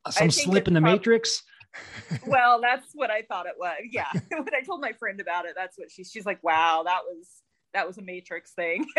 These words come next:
Speaker 1: Um, uh, I think it's probably a protective,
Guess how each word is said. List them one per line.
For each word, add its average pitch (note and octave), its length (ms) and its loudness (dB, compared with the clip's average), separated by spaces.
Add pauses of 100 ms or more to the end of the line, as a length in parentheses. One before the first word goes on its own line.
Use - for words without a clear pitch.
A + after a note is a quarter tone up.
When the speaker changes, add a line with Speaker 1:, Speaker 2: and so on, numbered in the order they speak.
(840)
Speaker 1:
Um, F#3 600 -2 (920)
uh, F#3+ 360 -4 (200)
I A#3+ 440 -4
think A#3+ 240 -12
it's G3 160 -16
probably F3+ 600 -6
a D3 80 -6
protective, D3+ 760 -8